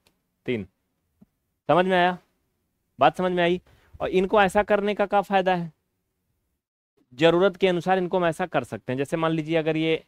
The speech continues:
स्टार्टिंग में ऐसा दिया है under root छत्तीस बटा, अ, ये एक में दिया है, अ, रुक जा भैया, ये छत्तीस बटा तीन अगर ये दिया है, ठीक है, तो इनको हम अलग अलग भी कर सकते हैं, कुछ भी मान लो,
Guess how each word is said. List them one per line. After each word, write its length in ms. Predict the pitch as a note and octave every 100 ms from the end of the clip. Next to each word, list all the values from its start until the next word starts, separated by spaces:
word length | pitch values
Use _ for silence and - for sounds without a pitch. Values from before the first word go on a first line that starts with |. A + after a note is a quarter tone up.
| -
स्टार्टिंग 480 | C3+ D#3 C#3 D3+ D#3
में 80 | D3
ऐसा 160 | D#3
दिया 240 | C#3+ C#3+ C#3+
है 100 | C#3+
under 160 | C#3+
root 180 | C#3+ D3
छत्तीस 420 | - C3 - E3 C#3
बटा, 280 | C#3 D#3+ F3 - _ _ _ _ -
अ, 380 | B2 B2+ B2+ - -
ये 720 | C3+ B2+ C#3+ D#3+ E3+ - - _ _ _
एक 260 | C3+ D3 F3
में 180 | D#3+ A#2
दिया 240 | A2+ A2
है, 160 | C3 F3
अ, 1300 | - _ _ _ _ _ _ _ _ A#2 B2 B2 B2+
रुक 180 | C3 C3
जा 100 | B2+
भैया, 760 | A#2 A2+ A#2 C3 C#3 C#3+ C3+ - _ _ _ _ _ _ _ _ _ B2
ये 220 | C3+ A#2+
छत्तीस 400 | - B2 - D3+
बटा 200 | D3 D3+
तीन 240 | D3 D#3 D3+
अगर 180 | D3
ये 80 | C#3+
दिया 240 | C3+ D3+ D#3+
है, 140 | G3 - _ _ _ _ _
ठीक 160 | D#3+ D#3+
है, 180 | E3+ - _ _ _ -
तो 60 |
इनको 340 | D3 D#3+ E3 G3
हम 80 | F#3+
अलग 400 | D3 D3+ F3+ F3+
अलग 220 | D#3+ D3
भी 120 | B2+
कर 160 | A#2+ A2
सकते 360 | - G2+ _ G#2
हैं, 100 | G#2
कुछ 180 | D3 D3
भी 100 | F#3+
मान 200 | E3 C3
लो, 220 | C#3